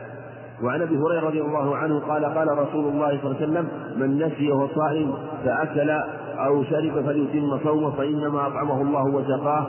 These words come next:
متفق عليه، وهذا لفظ مسلم. وللبخاري: "فأكل أو شرب"، وللدارقطني والحاكم والصحاح: "من أفطر في رمضان ناسيا فلا قضاء عليه ولا كفارة".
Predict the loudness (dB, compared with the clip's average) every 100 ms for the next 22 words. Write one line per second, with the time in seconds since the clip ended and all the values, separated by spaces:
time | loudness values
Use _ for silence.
0 | -6 -10 -10 -6 -4 -2 0 0 0 -2
1 | 0 2 2 2 0 0 0 0 0 0
2 | 0 0 0 0 0 -2 -6 -10 -10 -6
3 | 0 2 4 2 0 0 0 0 -2 0
4 | 0 0 0 0 0 0 0 0 0 0
5 | 0 0 -2 0 0 -2 -6 -10 -10 -10
6 | -12 -14 -14 -14 -16 -16 -6 0 0 0
7 | -2 -2 -2 -2 -2 -4 -2 -2 -2 -2
8 | -2 0 0 2 0 0 0 0 0 0
9 | 0 0 -2 -4 -2 0 0 0 -2 -2
10 | -2 -2 -2 0 0 0 -2 -4 -8 -8
11 | -2 0 0 0 -2 -2 -2